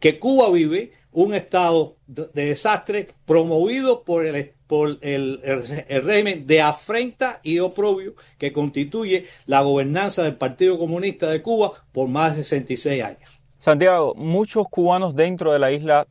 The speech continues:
Speaker 2: tienen miedo, y es lógico por las largas condenas a, a las que han sentenciado a los, eh, presos políticos y demás. ¿Qué le dirías a quienes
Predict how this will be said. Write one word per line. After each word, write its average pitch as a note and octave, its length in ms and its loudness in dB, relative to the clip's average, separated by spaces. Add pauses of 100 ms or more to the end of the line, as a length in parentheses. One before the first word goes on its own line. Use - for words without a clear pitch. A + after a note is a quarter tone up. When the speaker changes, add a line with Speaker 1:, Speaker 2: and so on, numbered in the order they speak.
(280)
Speaker 2:
tienen B2+ 360 -2
miedo, C#3 340 0
y A2 100 -2
es G#2+ 120 -4
lógico A#2+ 480 -2
por G#2 160 -6
las G2 160 -6
largas B2 340 0
condenas A#2+ 460 -4
a, A2 120 -2
a - 420 -10
las G2 100 -8
que - 140 -6
han A#2 80 -4
sentenciado A#2+ 800 -2 (380)
a G#2 180 -2
los, G2+ 420 -8
eh, G2+ 180 -8
presos A2 320 -4
políticos A2 540 -4
y G#2 60 -2
demás. G#2 400 -2
¿Qué C#3+ 160 0
le D#3+ 100 4
dirías E3 560 0 (320)
a A2+ 120 -4
quienes A2+ 540 -6